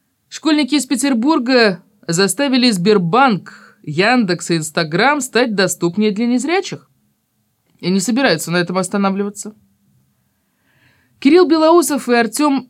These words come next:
Плаксин, начинающие программисты, в этом году заканчивают школу. Оба с рождения видят только яркий свет, крупные очертания предметов, иногда их оттенки.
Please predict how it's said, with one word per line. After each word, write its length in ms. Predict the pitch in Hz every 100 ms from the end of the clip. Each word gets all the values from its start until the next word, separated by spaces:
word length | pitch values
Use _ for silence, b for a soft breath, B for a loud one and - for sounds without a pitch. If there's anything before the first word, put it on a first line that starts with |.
| -
Плаксин, 720 | 226 269 208 - 170 160 135 -
начинающие 560 | 180 214 220 208 208
программисты, 840 | 175 202 202 208 269 285 - 175 170 B B
в 80 | 190
этом 260 | 254 233 208
году 240 | 202 208
заканчивают 600 | 214 180 190 190 185 185
школу. 500 | 180 - 151 147 143 160 _ _ _
Оба 240 | 254 247 247
с 100 | 247
рождения 460 | 214 185 254 233
видят 320 | 196 214 208 208
только 320 | 208 180 196
яркий 540 | 180 202 190 - 190
свет, 460 | 180 196 240 254 - B B B
крупные 320 | - 262 208
очертания 480 | 185 185 180 196 190
предметов, 580 | 180 214 214 277 254 -
иногда 460 | 190 185 170 214 214
их 260 | 196 185
оттенки. 800 | 190 180 - 180 175 135 131 123